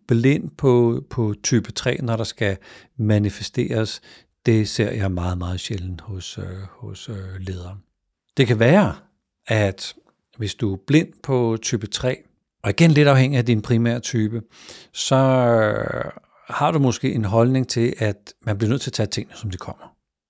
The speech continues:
Man må lade det ske, der sker. Der er måske en naturlig orden, eller der er en naturlig grund til, at ting,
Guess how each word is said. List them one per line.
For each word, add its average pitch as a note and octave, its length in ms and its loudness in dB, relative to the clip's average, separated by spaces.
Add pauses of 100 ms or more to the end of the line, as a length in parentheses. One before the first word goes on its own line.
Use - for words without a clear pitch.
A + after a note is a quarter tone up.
(480)
Man G#2+ 100 0
må G#2 120 2
lade G2 280 2
det D#3 220 2 (120)
ske, - 500 -4 (680)
der A#2+ 140 2
sker. - 260 -2 (560)
Der G#2 80 0
er A#2 40 2
måske C#3 260 0
en A2+ 100 -2
naturlig A#2+ 580 -2 (160)
orden, A#2 520 4
eller F#2 200 -2
der - 100 -4
er F#2 40 4
en F#2+ 60 2
naturlig F#2+ 420 0
grund - 340 2
til, G2+ 240 2 (320)
at G#2 360 0 (220)
ting, - 240 0